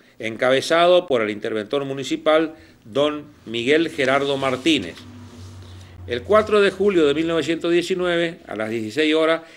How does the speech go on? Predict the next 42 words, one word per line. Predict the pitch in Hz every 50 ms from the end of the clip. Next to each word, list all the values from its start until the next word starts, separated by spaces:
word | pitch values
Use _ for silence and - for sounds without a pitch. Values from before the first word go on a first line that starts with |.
| - _
llega | - 143 156 208 220 208 214
un | 208 190 170
tren | 170 175 185 180
expreso | 175 135 - - 190 196 185 185 - 190 185 190
con | 170 156
los | 147 131 127
restos | 117 156 170 147 - - 170 160
mortales | 160 165 147 - - 151 147 147 147 143 139
del | 135 131
coronel | 127 127 120 117 127 135 135 131
Ángel | 127 135 135 127 123 127 123
Saturnino | 123 120 113 - 107 107 120 127 131 139 147
Blanco, | 160 180 185 175 156 - - 92 - - - - - - _ _
caudillo | - 113 117 117 127 135 131 139 135
radical | 139 147 147 156 151 151 156 160 160 160 156
que | - 143
se | - 127
había | 117 113 123 131 135
afincado | 131 - 135 127 127 127 131 131 135 139 135
en | 123
nuestro | 123 120 - 147 135 135
pueblo | - 170 170 170 175 180 - -
y | - 143 127
que | - 120
en | 113 117
ese | 123 123 - 156
mes | 123 123 135 135 131 - _ - - - -
debía | - 107 110 123 127 131 131
asumir | 131 131 - 147 127 117 123 120
la | 127 123
gobernación | 117 113 110 107 101 101 95 - 117 117 110
de | 120 110
Corrientes. | - 110 107 95 95 92 87 76 78 - 85 - _ _ _ - - _ _ - - - - - -
Había | - - 127 139 160 170 170 170
partido | 170 151 131 - 165 156 151
la | 139 139
tarde | 135 143 135 139 143
anterior | 143 143 180 185 190 208 208 208 208 208 208 208 - -
desde | 131 131 123 117 123
el | 120 117 117 123 - - _ _
Federico | _ - - 117 117 117 123 143 143 143 151 160
Lacroce | 165 160 160 185 190 190 - - - 98